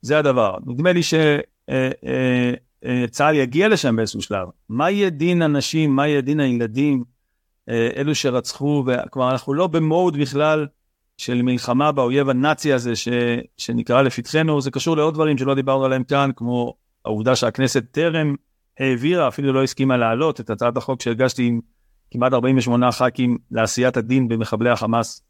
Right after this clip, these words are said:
ועוזריהם, כפי שהיה בנאצים. כלומר, כל ההסתכלות, הסתכלות עדיין על חמאס כארגון טרור,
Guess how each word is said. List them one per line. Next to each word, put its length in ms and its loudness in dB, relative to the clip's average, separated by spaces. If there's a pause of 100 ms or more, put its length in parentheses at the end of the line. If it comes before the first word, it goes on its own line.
(580)
ועוזריהם, 720 2
כפי 180 -4
שהיה 240 0
בנאצים. 500 0
כלומר, 220 0
כל 160 2
ההסתכלות, 760 0
הסתכלות 400 -2
עדיין 380 2
על 100 2
חמאס 400 0
כארגון 480 -2
טרור, 480 0